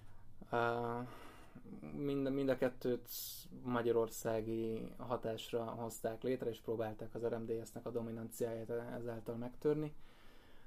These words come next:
Ez, ez egyáltalán nem sikerült, gyakorlatilag a magyarországi politika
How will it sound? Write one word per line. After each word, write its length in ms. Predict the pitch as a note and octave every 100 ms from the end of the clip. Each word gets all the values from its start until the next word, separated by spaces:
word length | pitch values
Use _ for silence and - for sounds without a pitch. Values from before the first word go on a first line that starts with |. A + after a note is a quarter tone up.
| - - - - - -
Ez, 260 | B2 A#2+
ez 140 | C3 B2+
egyáltalán 560 | A#2+ A#2+ - B2+ B2
nem 160 | A#2+ B2
sikerült, 680 | - C3+ D3+ C#3+ C3 B2+ C#3+
gyakorlatilag 540 | A#2+ B2 A2+ A#2 A2+
a 240 | A#2 A2+
magyarországi 540 | A#2+ A#2 A#2 A2 A#2 A#2+
politika 560 | B2 A#2+ A#2+ - A#2+